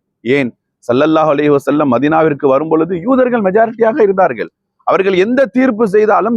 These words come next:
எல்லோருக்குமான பொது உடைமையான தீர்ப்பாக இருக்கும். அப்படிதான் இந்த நாடு ஒரு முன்மாதிரியாக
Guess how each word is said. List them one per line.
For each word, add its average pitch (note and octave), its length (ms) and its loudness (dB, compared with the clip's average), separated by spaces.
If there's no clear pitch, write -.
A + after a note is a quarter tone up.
எல்லோருக்குமான B3 720 0
பொது A#3+ 240 0
உடைமையான G#3+ 320 0
தீர்ப்பாக E3+ 340 0
இருக்கும். C3 320 -6
அப்படிதான் A3 560 0
இந்த D3 140 -2
நாடு A3 360 2
ஒரு D#3 120 2
முன்மாதிரியாக A#3 760 0